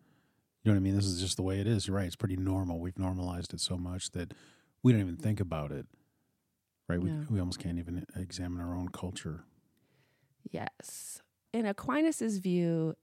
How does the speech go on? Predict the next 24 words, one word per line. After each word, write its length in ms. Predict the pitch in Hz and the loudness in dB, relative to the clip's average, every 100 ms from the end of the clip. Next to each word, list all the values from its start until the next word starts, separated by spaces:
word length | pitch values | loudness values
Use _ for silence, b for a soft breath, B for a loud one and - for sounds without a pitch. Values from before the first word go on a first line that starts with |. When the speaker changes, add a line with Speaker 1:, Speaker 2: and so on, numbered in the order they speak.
| _ _ - | _ _ -8
Speaker 2:
animals 380 | 170 185 214 220 | -2 0 2 0
are 240 | - 202 - | 0 0 0
irrational, 840 | 262 220 175 170 - 175 156 160 - | 0 2 2 0 -4 -2 -2 -4 -4
possessing 760 | 196 180 170 175 - 170 165 | -2 0 0 -2 -2 0 2
no 240 | 170 185 208 | 4 4 4
mind 640 | 196 175 160 160 160 175 - _ | 4 2 0 -2 -4 -6 -10 _
or 280 | 160 170 160 | 2 4 2
reason. 560 | 147 147 139 101 135 - _ _ _ _ _ b b b b b b | 2 0 -2 -6 -10 -14 _ _ _ _ _ b b b b b b
Animals 500 | 175 180 180 175 175 | 2 4 4 2 0
exist 500 | 165 160 180 180 - | -4 -2 -2 -2 -2
to 120 | 175 | -6
serve 340 | - 170 170 | -2 0 0
human 440 | 160 - 196 208 214 | -2 0 4 4 2
ends 520 | 180 180 180 190 - b b b | 2 2 2 0 -6 b b b
by 160 | - 202 | 2 2
virtue 580 | 202 254 294 - 269 254 | 4 4 4 0 -2 0
of 160 | 208 | 0
their 180 | 196 196 | 2 2
nature 680 | 180 170 170 - 165 160 165 b b | 2 0 -2 -2 -2 -2 -4 b b
and 140 | - 160 | -4 0
by 160 | 156 | 0
divine 540 | 156 151 160 170 185 180 | 2 2 2 2 2 0
providence. 920 | - - 123 - - - - - - - _ _ b b b b b b - | -2 -6 -4 -6 -10 -14 -18 -18 -18 -20 _ _ b b b b b b -4
And 500 | 180 175 180 202 | 0 2 2 0